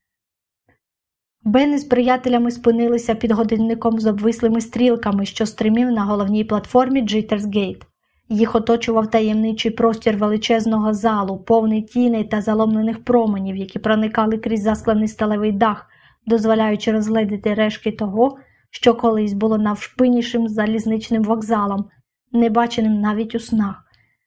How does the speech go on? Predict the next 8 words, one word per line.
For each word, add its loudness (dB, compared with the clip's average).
Достоту 4
залізний 0
собор, 0
зведений 0
на 0
вшанування -2
бога -2
залізниць. -6